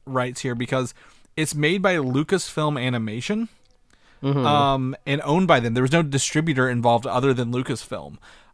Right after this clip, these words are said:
Speaker 1: Um, and I think maybe Fox at that time, but, like, the, uh, Lucasfilm is known for making the, um, Clone Wars movie and the Clone Wars T V show and Rebels. So, like, that was what they were working on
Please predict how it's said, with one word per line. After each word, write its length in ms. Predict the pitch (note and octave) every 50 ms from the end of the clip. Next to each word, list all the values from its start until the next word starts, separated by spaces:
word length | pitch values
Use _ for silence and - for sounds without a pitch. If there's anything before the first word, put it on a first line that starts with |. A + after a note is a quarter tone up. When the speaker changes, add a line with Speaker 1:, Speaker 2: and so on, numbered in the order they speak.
| _ -
Speaker 1:
Um, 600 | C3 B2+ B2 A#2+ A#2+ A#2+ A#2 A2+ A2+ A2 A2 F#2+ - _ _
and 120 | - C3 C#3
I 40 | C#3
think 160 | - F3+ D#3+
maybe 240 | C#3+ C#3 C#3 C3 B2
Fox 380 | - - - B2 A#2+ A#2+ - -
at 80 | A2+
that 140 | A#2 A2+ G#2+
time, 240 | - C3 A2+ A2+ A2+
but, 100 | C3+ B2
like, 240 | A#2+ A#2+ A#2+ - - - - - - - - - -
the, 340 | C3+ C3 C#3 D3 D3+ D3+ D3
uh, 280 | C#3+ C3+ B2+ B2 B2
Lucasfilm 500 | C3+ D3+ F#3 - A3+ F#3+ - F#3 E3 D#3
is 120 | D3 C3+ B2
known 200 | C3+ C#3 E3 D#3+
for 160 | - D#3 C#3
making 680 | C3 B2+ B2+ C#3+ D3 - - C#3 C3 B2 A#2+ A#2 A#2 A#2+ - - -
the, 420 | C#3+ B2 B2+ B2 A#2+ A#2 A#2 A#2+ A2+
um, 400 | A#2 A2+ A2 G#2+ G#2+ G#2 A2+ - - - - - - - - -
Clone 280 | - - D3+ D3 D3 D3+
Wars 200 | D3+ C#3+ C3 A#2
movie 320 | A#2+ B2+ C#3 D3 F3+ F#3
and 80 | E3+ C#3+
the 40 | B2+
Clone 200 | - - C#3 C3+
Wars 140 | C3 B2+ B2
T 160 | - - C3+
V 140 | B2+ C3+ C3+
show 180 | - - C#3+ B2
and 140 | A2+ G#2+
Rebels. 500 | A2 B2 D#3 C#3 A2+ - - - - - -
So, 320 | - - - C3+ A#2+ A#2 A#2
like, 180 | A#2+ A#2 G#2 -
that 160 | B2+ C#3 E3+
was 100 | F3 D3+
what 120 | F#3 D#3+
they 100 | D3 C#3
were 120 | C3 B2 A#2
working 340 | B2 C#3 D#3 - D#3 C#3
on 300 | B2 A#2 A#2 A2+ A2 A2